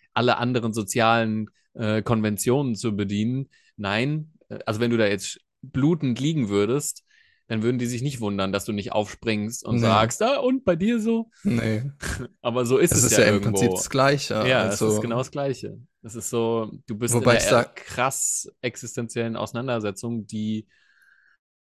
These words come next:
Speaker 1: keine Ahnung, dich so konfrontiert, ähm, wie es halt auch bei so einem lebens-, äh,
Speaker 2: Ja.
Speaker 1: krassen Umstand halt mal sein kann. Und wenn
Speaker 2: Interessant, weil das irgendwie gar kein, also vom, vom,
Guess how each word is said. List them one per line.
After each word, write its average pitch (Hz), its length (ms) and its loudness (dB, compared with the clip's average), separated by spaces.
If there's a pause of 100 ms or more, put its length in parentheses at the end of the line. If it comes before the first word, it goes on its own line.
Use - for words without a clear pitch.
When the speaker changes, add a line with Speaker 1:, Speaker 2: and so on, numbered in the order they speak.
(400)
Speaker 1:
keine 113 220 -4
Ahnung, 104 300 -4
dich - 180 -6
so 139 140 2
konfrontiert, 131 1000 -4 (720)
ähm, 101 420 -8
wie 107 140 -6
es 107 120 -6
halt 110 140 -2
auch 98 160 -4
bei 107 140 -2
so 104 120 -4
einem 104 240 -4
lebens-, 110 680 -2
äh, 101 460 -6 (260)
Speaker 2:
Ja. 120 220 -4 (500)
Speaker 1:
krassen 107 340 -10
Umstand 117 420 -4
halt 95 180 -4
mal 95 160 -2
sein 92 260 -4
kann. 92 300 -6
Und 101 320 -4
wenn 117 40 4
Speaker 2:
Interessant, 120 420 2
weil 110 120 6
das 107 140 0
irgendwie 110 300 0
gar 110 160 4
kein, 110 400 -2 (160)
also 107 340 2 (160)
vom, 107 840 -2 (480)
vom, 107 640 -2